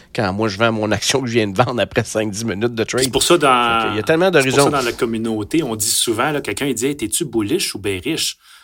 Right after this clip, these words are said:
Speaker 2: Euh, si tu me poses la question à moi, puis tu la poses à Warren Buffett, ça va être différent, là. Warren Buffett, euh, s'il est bullish, il est bullish pour plusieurs années. Moi, ça peut être une minute, cinq minutes,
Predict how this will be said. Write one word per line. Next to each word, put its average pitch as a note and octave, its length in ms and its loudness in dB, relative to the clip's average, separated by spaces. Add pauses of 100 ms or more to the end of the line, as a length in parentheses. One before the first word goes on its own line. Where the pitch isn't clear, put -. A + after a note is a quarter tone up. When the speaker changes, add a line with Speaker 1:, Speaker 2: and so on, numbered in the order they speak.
(340)
Speaker 2:
Euh, F2+ 240 -10
si - 160 -4
tu - 140 -2
me C3 40 -4
poses D#3+ 200 -2
la C#3 80 -2
question G#2+ 340 -4
à A#2+ 80 0
moi, C3+ 280 -2
puis - 140 -18
tu - 160 -4
la G2+ 80 -6
poses C#3 240 -4
à G#2 120 -6
Warren G#2 360 -6
Buffett, A2 440 -4 (160)
ça - 260 -12
va G#2+ 120 -10
être B2 80 -12
différent, A2+ 500 -4
là. C3+ 180 -4 (180)
Warren A#2 300 -6
Buffett, C3 420 -6
euh, A2 60 -4
s'il - 180 -4
est - 20 -6
bullish, G#2 380 -4
il - 40 -10
est F#2+ 40 -12
bullish G2 300 -6
pour F2 240 -12
plusieurs A#2+ 400 -4
années. A#2+ 260 -6
Moi, D3 160 -8
ça A2 140 -4
peut A2 120 -8
être A2+ 120 -8
une C#3 80 -6
minute, C#3 260 -10
cinq D3 220 -4
minutes, C3+ 340 -8